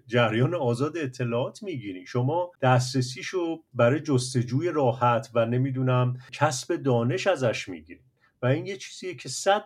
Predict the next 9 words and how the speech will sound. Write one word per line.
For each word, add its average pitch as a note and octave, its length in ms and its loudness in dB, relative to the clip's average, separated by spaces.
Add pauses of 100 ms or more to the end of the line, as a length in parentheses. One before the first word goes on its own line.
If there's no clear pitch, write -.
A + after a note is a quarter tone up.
درصد C3+ 640 0
منافی A#2+ 880 0
کنوانسیون‌های A2 920 -2
حقوق G#2+ 300 -2
کودک A2+ 720 -2
در G2 140 -2
سازمان F#2+ 500 -6
ملل F2+ 340 -6
متحده. F2 680 -12